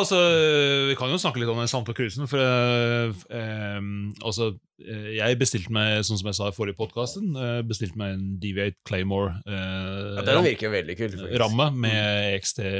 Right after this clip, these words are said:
Speaker 1: bakdemper.
Speaker 2: Mm.
Speaker 1: Ehm, og så
Speaker 2: E X T er ganske kult også.
Speaker 1: Ja,
Speaker 2: Man
Speaker 1: det
Speaker 2: blir jo raskt bare av å snakke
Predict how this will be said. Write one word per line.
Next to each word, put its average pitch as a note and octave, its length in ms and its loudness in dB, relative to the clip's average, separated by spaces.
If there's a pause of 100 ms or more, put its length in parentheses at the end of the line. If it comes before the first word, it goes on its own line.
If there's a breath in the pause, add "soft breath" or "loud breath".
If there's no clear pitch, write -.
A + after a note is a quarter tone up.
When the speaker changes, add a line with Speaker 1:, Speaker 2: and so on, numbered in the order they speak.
(120)
Speaker 1:
bakdemper. A2 480 -2 (160)
Speaker 2:
Mm. B2 220 -4 (440 loud breath)
Speaker 1:
Ehm, G#2+ 580 0 (960)
og G#2 120 -6
så - 240 0 (600)
Speaker 2:
E G2 160 -2
X - 200 0
T G#2+ 120 0
er G#2 160 2
ganske E2 200 -6
kult F#2 200 -14
også. - 200 -16 (260)
Speaker 1:
Ja, B2 180 -4
Speaker 2:
Man C3+ 100 0
Speaker 1:
det D#3 120 6
Speaker 2:
blir D3+ 100 6
jo C#3+ 80 8
raskt C3+ 300 4
bare G2+ 180 2
av G2+ 80 0
å G#2 120 0 (280)
snakke - 320 -6